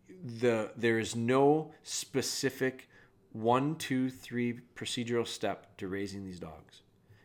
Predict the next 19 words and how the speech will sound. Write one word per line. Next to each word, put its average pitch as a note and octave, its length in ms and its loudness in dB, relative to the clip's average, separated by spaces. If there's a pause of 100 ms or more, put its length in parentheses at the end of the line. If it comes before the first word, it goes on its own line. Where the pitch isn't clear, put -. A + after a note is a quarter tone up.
(140)
It's - 220 -4
just E3 360 4
like B2 200 0
raising G#2+ 320 -6
kids. - 280 -4
So C3 140 0
the B2 80 4
people D#3 280 4
that C#3 100 8
have B2 80 -2
messaged D3+ 300 2
me B2 100 0
and A2+ 100 -2
said, A2+ 220 -2
"I A#2 120 4
don't C3 140 4
know A2+ 120 0
how A2 120 4
you, G#2+ 220 -2